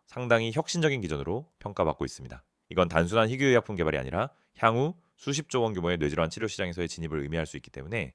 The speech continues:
기술 이전 하나로도 기업 가치가 단숨에 재평가될 수 있는 카드죠. 세 번째로 주목할 만한 이슈는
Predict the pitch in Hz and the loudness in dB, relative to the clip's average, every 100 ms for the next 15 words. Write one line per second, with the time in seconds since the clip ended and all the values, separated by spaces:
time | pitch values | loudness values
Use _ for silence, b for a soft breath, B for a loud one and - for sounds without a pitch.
0 | - 85 95 87 87 92 104 76 120 180 | -8 -4 -4 -2 -2 -2 -2 -2 -2 -4
1 | 175 - 90 85 - 87 71 67 87 120 | -4 0 0 0 -4 -4 -4 -6 -4 -4
2 | 180 _ _ - - 120 123 92 73 - | -4 _ _ -10 -6 -2 0 0 -2 -6
3 | 69 73 - 82 73 64 - - 131 147 | -10 -10 -8 -6 -6 -12 -12 -4 0 0
4 | 92 80 143 - _ - 87 87 98 92 | 0 0 -2 -6 _ -8 -2 0 2 2
5 | 85 67 - 85 135 | 0 -2 -8 -4 -4